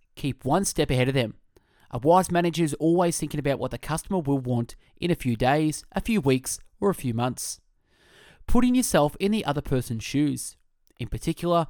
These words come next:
when it comes to soothing out a difficult situation, is not about giving the other person everything they want. It is about making genuine effort to understand what he or she really wants to,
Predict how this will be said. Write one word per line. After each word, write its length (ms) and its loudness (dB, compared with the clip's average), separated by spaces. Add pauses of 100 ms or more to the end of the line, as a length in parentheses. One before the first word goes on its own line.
(240)
when 140 0
it 80 -6
comes 280 -2
to 120 -6
soothing 400 -2
out 120 2
a 60 -2
difficult 360 -4
situation, 640 -2 (260)
is 160 -6
not 220 0
about 320 -2
giving 220 -4
the 120 -2
other 160 -2
person 460 -4 (240)
everything 300 -2
they 180 2
want. 280 -4 (320)
It 80 -8
is 80 -8
about 260 -2
making 420 -2
genuine 400 0
effort 260 0 (320)
to 100 -10
understand 640 -2 (220)
what 160 -2
he 200 0
or 120 2
she 240 0
really 240 -2
wants 260 -4
to, 240 -4